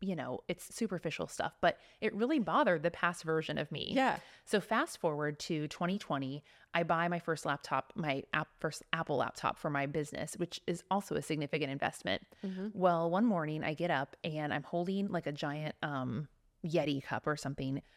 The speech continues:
Speaker 1: of water to, because I wanna hydrate first thing in the morning.
Speaker 2: Of course.
Speaker 1: I spill that whole sucker all over my laptop. The, it is fried. It is done. And I remember looking at it and thinking, like, "Hmm, that happened."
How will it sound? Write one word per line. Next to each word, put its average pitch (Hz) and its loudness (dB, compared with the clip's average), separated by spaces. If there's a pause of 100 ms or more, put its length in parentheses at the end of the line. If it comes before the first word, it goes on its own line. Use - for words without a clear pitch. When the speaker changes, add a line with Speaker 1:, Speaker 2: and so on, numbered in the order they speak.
(140)
Speaker 1:
of 156 -2
water 151 0
to, 208 -6
because - -8
I 190 -2
wanna 226 0
hydrate 165 0
first 165 -4
thing 160 -2
in 160 -2
the 165 0
morning. 151 0
Speaker 2:
Of 170 0
course. 196 0
Speaker 1:
I 165 -4
spill 190 -2
that 160 2
whole 143 -4
sucker - -2
all 147 4
over 147 -2
my 143 2
laptop. - -4 (140)
The, 180 -2 (100)
it 180 2
is 139 -2
fried. - -4
It 160 -2
is 139 -8
done. 135 -4 (460)
And 247 6
I 233 4
remember 277 4
looking 220 0
at 247 4
it 254 2
and 190 0
thinking, 190 0
like, 180 0 (160)
"Hmm, 392 -2 (600)
that 330 0
happened." 202 0